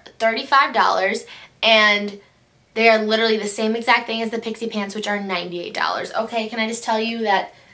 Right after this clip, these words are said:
these are the greatest things, and I, they're really nice. They have three seams,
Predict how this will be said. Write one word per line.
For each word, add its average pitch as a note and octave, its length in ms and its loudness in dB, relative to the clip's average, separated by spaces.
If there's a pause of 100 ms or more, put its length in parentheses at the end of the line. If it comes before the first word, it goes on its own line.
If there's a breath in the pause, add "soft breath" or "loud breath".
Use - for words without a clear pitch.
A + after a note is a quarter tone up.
(120 soft breath)
these C4 240 -6
are A#3+ 260 2
the A3+ 100 -6
greatest A#3 340 -4
things, A3+ 260 -6
and G#3+ 180 -4
I, G#3 120 -2
they're A3+ 120 0
really B3 260 -2
nice. A3+ 280 -4
They A3+ 120 -6
have G3+ 180 -6
three A3+ 260 -4
seams, G#3+ 520 -2